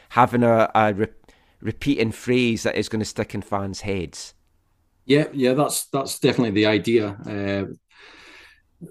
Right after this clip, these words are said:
Speaker 2: sometimes it's harder than others, but I'll always try to get, you know, think about,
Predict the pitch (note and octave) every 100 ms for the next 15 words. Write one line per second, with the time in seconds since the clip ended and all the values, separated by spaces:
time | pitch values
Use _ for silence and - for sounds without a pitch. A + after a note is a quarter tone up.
0 | - - - D#3+ D3+ B2+ B2+ - A#2+ G#2+
1 | G2+ G2+ C3 A#2 G2 A2 A2+ C3+ A#2+ -
2 | F#3 C#3+ - C#3 B2 A#2+ A#2 B2 A2 _
3 | _ _ _ _ - D#3 B2 G#2 E2+ -
4 | _ - - - - - - - D#3+ D3
5 | C3+ B2+ A#2+ A#2+